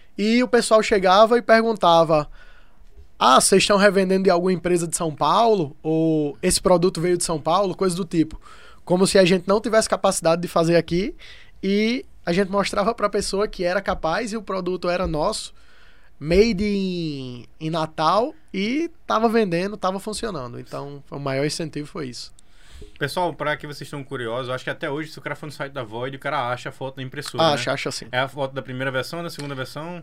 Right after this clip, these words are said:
Speaker 1: Da terceira versão.
Speaker 2: Da terceira versão. Mas você vê o nível, o nível da pri-, da, da terceira versão muito parecido em termos de design da primeira versão. Então, olha lá, você vê no site Void, como é que é?
Speaker 1: Void três D.
Speaker 2: Não, o site.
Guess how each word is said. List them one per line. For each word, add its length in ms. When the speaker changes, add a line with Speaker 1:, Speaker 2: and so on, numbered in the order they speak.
Speaker 1:
Da 120
terceira 400
versão. 300
Speaker 2:
Da 80
terceira 260
versão. 300
Mas 220
você 100
vê 80
o 80
nível, 380
o 80
nível 240
da 120
pri-, 180
da, 400
da 80
terceira 240
versão 240
muito 160
parecido 440
em 40
termos 180
de 80
design 1040
da 140
primeira 260
versão. 300
Então, 200
olha 240
lá, 180
você 120
vê 100
no 80
site 280
Void, 480
como 140
é 20
que 80
é? 80
Speaker 1:
Void 360
três 300
D. 220
Speaker 2:
Não, 400
o 60
site. 380